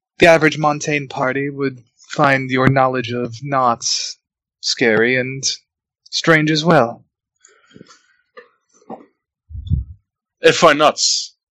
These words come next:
Speaker 2: scary.
Speaker 1: Everything seems scary until you live it. For a certain type of person, anyway.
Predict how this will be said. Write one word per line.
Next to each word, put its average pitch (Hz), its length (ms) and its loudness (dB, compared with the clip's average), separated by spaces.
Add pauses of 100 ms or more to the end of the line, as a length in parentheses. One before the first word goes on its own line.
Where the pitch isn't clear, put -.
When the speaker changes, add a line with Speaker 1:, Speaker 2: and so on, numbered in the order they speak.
(160)
Speaker 2:
scary. - 420 -6 (1000)
Speaker 1:
Everything 127 340 4
seems 120 240 -2
scary 113 380 4
until 110 200 -4
you 110 160 -6
live 131 140 -2
it. 131 240 -4 (1600)
For - 140 -6
a 110 40 0
certain 113 300 0
type 117 220 4
of 110 100 -4
person, 117 380 0
anyway. 123 400 2